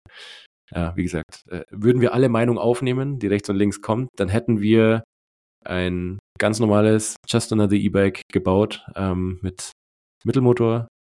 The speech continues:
äh, Federgabel, den geilsten Komponenten dran. Aber da gibt's ja schon so viele. Also warum da reingehen? Das machen andere deutlich besser wahrscheinlich und, äh,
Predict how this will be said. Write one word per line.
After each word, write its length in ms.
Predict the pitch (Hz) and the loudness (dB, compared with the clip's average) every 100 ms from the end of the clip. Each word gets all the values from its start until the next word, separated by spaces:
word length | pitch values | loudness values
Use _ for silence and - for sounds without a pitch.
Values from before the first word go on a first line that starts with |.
| _ _ - | _ _ -6
äh, 240 | 98 92 | -4 -2
Federgabel, 760 | 87 110 104 101 98 98 98 - _ _ _ _ _ - | 2 4 4 4 2 0 -4 -10 _ _ _ _ _ -6
den 100 | 98 | 0
geilsten 300 | 98 101 110 | 0 0 0
Komponenten 540 | 101 95 95 98 98 | 0 2 2 2 0
dran. 380 | 92 90 92 90 | -2 -2 -4 -6
Aber 140 | 87 104 | -2 0
da 80 | |
gibt's 220 | 123 147 165 | 2 0 0
ja 80 | |
schon 160 | 160 110 | 2 0
so 100 | 85 | -2
viele. 420 | - - 85 98 | -8 -12 -10 -10
Also 300 | - 92 92 92 | -8 -4 -4 -4
warum 600 | 98 107 123 127 127 123 - _ _ - | 0 4 4 4 0 -4 -12 _ _ -2
da 140 | 107 | 0
reingehen? 600 | 101 110 110 82 80 92 - | 2 2 0 -2 -4 -8 -10
Das 160 | 95 | -6
machen 240 | 107 107 98 | -4 -2 -2
andere 480 | 110 104 101 98 - | 0 2 2 0 -2
deutlich 340 | 110 113 117 - | 0 2 0 0
besser 320 | 98 - 98 | -2 0 0
wahrscheinlich 560 | 92 92 92 95 92 - | 0 -2 -4 -4 -6 -8
und, 360 | 87 87 - | -8 -8 -10
äh, 260 | 85 82 | -8 -6